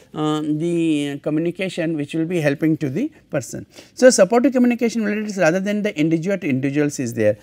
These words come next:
So, validating communication helps people feel reorganized, uh, which is, which I was, uh, trying to mention in the previous, uh, slides also. That is the,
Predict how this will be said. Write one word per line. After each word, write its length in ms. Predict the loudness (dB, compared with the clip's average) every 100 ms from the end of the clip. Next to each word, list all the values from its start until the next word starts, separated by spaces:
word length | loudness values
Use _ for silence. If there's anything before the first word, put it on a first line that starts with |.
| -16
So, 160 | -4 0
validating 420 | 0 2 2 0
communication 600 | 0 -2 0 -2 -2 -2
helps 260 | -2 -2 -4
people 360 | -6 -2 -4
feel 280 | -2 -4 -6
reorganized, 560 | -4 0 4 4 2 -2
uh, 760 | -4 -4 -10 _ _ -6 -6 -6
which 200 | -6 -6
is, 180 | -4 -2
which 180 | -2 0
I 120 | 0
was, 320 | 0 -2 -2
uh, 220 | 0 0 -2 -8 -20 _ -2
trying 300 | 0 0 -4
to 120 | -6
mention 360 | -4 -4 -4
in 120 | -4 -4
the 120 | -4
previous, 440 | -4 -4 -4 -6
uh, 400 | -8 -8 -8 -10
slides 520 | -12 -10 -4 -4 -6
also. 480 | -8 -6 -4 -6 -6 -10 -20 -2
That 220 | 0 2
is 220 | 0 0
the, 200 | 0 -2